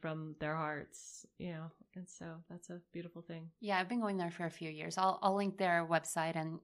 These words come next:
Speaker 2: uh, Harmony Acupuncture, which, which is where we can find you, right?
Speaker 1: Yeah, yeah.
Speaker 2: I'll link both of those on our show notes. You can find, besides all the lessons,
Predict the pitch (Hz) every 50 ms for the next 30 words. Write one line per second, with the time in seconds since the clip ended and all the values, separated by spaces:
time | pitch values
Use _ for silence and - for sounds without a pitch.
0 | _ _ _ - 175 160 160 - - 220 226 220 202 185 180 170 170 170 170 170
1 | - - 170 170 170 175 170 165 165 165 - - _ _ - 185 190 180 - 190
2 | 170 170 175 180 170 165 165 165 170 156 147 - 160 151 151 151 147 147 - -
3 | 175 170 156 170 - - - - - _ - 76 - - - - _ _ - 180
4 | 196 196 202 202 196 196 - - 180 185 180 185 170 180 170 170 170 175 165 165
5 | 160 160 156 - 165 160 156 165 190 190 - - 170 170 160 147 - - 156 160
6 | 160 156 156 160 147 - - _ _ _ _ - 220 240 240 269 262 254 247 247
7 | 233 220 208 202 190 185 190 214 214 - 190 175 170 170 175 175 170